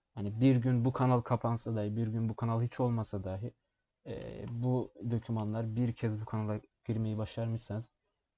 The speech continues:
e, sürekli sizde kalacak. Yani bu kanal bir gün ne, ne olursa olsun, e, bu dokümanların hepsi hayat boyu sizle birlikte olacak. O yüzden girenler de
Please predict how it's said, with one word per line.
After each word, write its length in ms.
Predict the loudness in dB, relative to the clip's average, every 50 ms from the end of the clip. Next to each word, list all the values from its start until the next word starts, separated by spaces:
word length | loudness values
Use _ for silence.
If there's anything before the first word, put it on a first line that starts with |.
| _ -10
e, 280 | -8 -8 -8 -8 -10
sürekli 460 | -12 -6 0 2 2 2 2 0 -2
sizde 380 | -4 -4 -4 -4 -2 -2 -2 -2
kalacak. 360 | -2 -2 -2 -4 -4 -6 -6
Yani 220 | -6 -6 -4 -4 -6
bu 80 | -4
kanal 300 | -4 -2 -2 -2 -2 -2
bir 60 | -4
gün 240 | -4 -4 -6 -6 -8 -12 _ _ _ -10
ne, 100 | -8 -4 -2
ne 120 | 0 0
olursa 360 | 2 2 0 -2 -4 -6 -6
olsun, 320 | -6 -6 -4 -4 -6 -6 -6 -8 _ _ _ _ _ _ _ _ -18
e, 280 | -14 -10 -8 -4 -2
bu 80 | -2 0
dokümanların 520 | 0 -2 -2 -2 -2 -2 -2 -2 0 -2
hepsi 220 | -2 -2 -4 -4 -4
hayat 300 | -2 -2 -2 -2 -4 -4
boyu 120 | -4 -4
sizle 420 | -4 -6 -6 -4 -4 -4 -4 -4 -4
birlikte 360 | -4 -6 -8 -8 -8 -6 -6
olacak. 400 | -4 -4 -6 -8 -10 -10 -8 -6
O 60 | -4
yüzden 320 | -4 -2 -2 -4 -4 -4 -6 _ _ _ _ _ _ _ _ _ _
girenler 460 | -2 0 0 2 2 0 0 0 0 0
de 120 | -2 -2